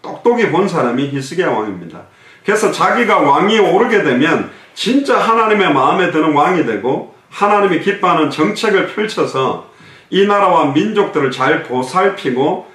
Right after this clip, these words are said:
잘 통치하겠다고, 어, 다짐했던 사람이 히스기야 왕입니다.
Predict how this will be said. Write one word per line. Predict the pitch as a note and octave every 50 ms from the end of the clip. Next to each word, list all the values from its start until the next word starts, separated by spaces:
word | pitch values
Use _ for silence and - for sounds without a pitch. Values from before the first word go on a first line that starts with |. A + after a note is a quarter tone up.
| - _
잘 | _ - C3+ D3 D#3 D3+
통치하겠다고, | - - F#3 F#3+ G3+ - - A#3 A3+ A3+ G#3+ A3+ A3+ - - F3 D#3 C3+ B2 C3+ D#3 F#3 G3+ - - - - - _ _ _
어, | - G2 F#2+ F#2 F#2 F#2 F2+ F2 F2+ F#2 F2+ - -
다짐했던 | - D3+ F#3 - A#3+ A#3 G#3 F#3 E3 - C#3+ C3+ B2+
사람이 | - - G#2 G2+ G2 G#2+ B2 B2+ B2+
히스기야 | B2+ B2 A2+ - - - D#3 B2 G#2
왕입니다. | F#2+ G2 G2 G2+ F#2+ F2 E2+ E2 - -